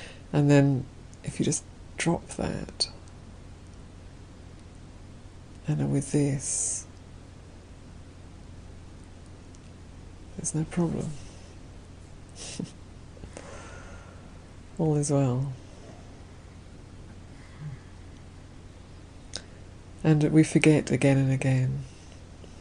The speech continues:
And we have to remember again and again.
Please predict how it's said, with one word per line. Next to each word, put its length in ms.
And 320
we 80
have 140
to 140
remember 360
again 300
and 160
again. 320